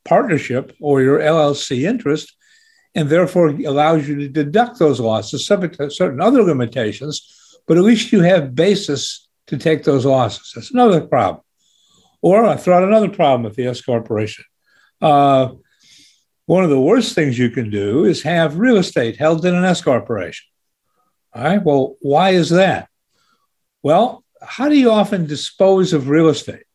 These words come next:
Well, you sell it. Okay, if you sell it, it generates gain. That gain gives you basis, and you can pull out the cash that you got when you sell it. Well, that works fine. But what's another common way you cash in on real estate?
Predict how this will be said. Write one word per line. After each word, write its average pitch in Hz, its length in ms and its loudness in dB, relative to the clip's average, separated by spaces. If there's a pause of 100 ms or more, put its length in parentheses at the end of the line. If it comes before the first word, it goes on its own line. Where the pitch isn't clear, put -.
Well, 220 440 -4 (180)
you 113 60 -16
sell 262 300 0
it. - 140 -6 (240)
Okay, 110 360 -8
if 170 160 -6
you 113 80 -4
sell 120 300 -2
it, 277 280 -4
it - 120 -12
generates 110 560 -4
gain. 175 500 -2 (1300)
That 127 240 -2
gain 131 320 0
gives 123 260 0
you 113 80 0
basis, 143 800 -2
and 117 120 -10
you 120 60 -14
can 117 160 -8
pull 127 180 -2
out 131 200 2
the 135 100 -4
cash 135 440 -2
that - 160 -10
you 160 80 -4
got 117 300 -2
when 143 120 -8
you 175 60 -2
sell 240 300 2
it. 101 100 -4
Well, 107 180 -2
that 151 120 -4
works 143 240 0
fine. 240 420 -4 (920)
But 220 140 2
what's 233 240 0
another 226 360 2
common 175 480 -2
way 151 160 2
you 135 200 0
cash 160 440 -6
in 143 140 -6
on 139 180 -4
real 190 160 0
estate? 110 360 -2